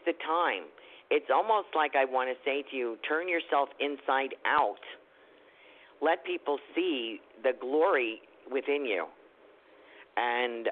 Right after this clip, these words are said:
um, you're going to have a lot of support. And I, I feel like dancing around you, too. So there is definitely something here. Look at yourself differently, okay, because you have a lot of things going for you.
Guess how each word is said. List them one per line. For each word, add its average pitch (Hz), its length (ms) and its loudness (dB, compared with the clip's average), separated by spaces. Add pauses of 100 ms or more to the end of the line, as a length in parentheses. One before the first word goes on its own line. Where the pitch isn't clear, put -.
um, 113 340 2
you're 123 180 -2
going 143 180 0
to 139 60 -2
have 131 240 0
a 123 40 0
lot 123 260 2
of 143 140 -2
support. 135 520 0 (1300)
And 185 440 2
I, 165 240 4
I 170 120 2 (100)
feel 269 140 2
like 196 140 0 (100)
dancing 160 440 -4
around 110 420 -4
you, 120 80 -8 (100)
too. 165 160 -2 (100)
So 143 220 0
there 156 160 0
is 143 160 -4
definitely 220 460 0
something 165 300 -2
here. 127 160 -2
Look 147 260 -2
at - 120 -8
yourself 180 360 0 (120)
differently, 87 560 -2 (320)
okay, 117 380 -2
because 135 280 -2
you 135 80 0
have 131 140 0
a - 20 0
lot 139 200 2
of 185 80 -6
things 165 260 -4
going 127 260 0
for 113 60 -6
you. 95 140 -4